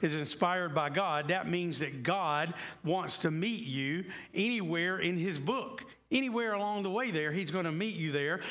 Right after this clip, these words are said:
where the Spirit of God is gonna strengthen you. Um, thinking of, thinking about a quiet time. You know, God wants you to be a godly man. God wants you to be a godly woman.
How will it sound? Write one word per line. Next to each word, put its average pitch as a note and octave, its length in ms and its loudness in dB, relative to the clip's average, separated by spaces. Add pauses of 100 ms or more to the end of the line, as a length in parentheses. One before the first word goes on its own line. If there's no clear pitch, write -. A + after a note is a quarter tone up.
(120)
where E3+ 140 4
the D3 120 0
Spirit A3 460 0
of E3+ 100 -4
God D#3 300 2
is C#3 100 -4
gonna D#3 240 0
strengthen F#3 500 0
you. A#2+ 180 -4 (540)
Um, B2+ 280 2 (380)
thinking F3 240 2
of, C#3+ 160 -2 (240)
thinking F3 220 4
about D#3 240 2
a D#3+ 40 0
quiet F3 400 0
time. C3 280 0
You C#3+ 80 0
know, C#3+ 80 0
God D3 320 2
wants E3+ 400 -2
you D#3+ 200 0
to D#3+ 80 0
be D3 200 0
a D#3+ 60 -2
godly D3 360 2
man. D#3+ 360 -2 (440)
God E3+ 220 6
wants E3+ 280 0
you F#3 140 0
to F#3+ 60 0
be E3+ 240 0
a D#3+ 60 0
godly E3 600 0
woman. D3+ 520 -2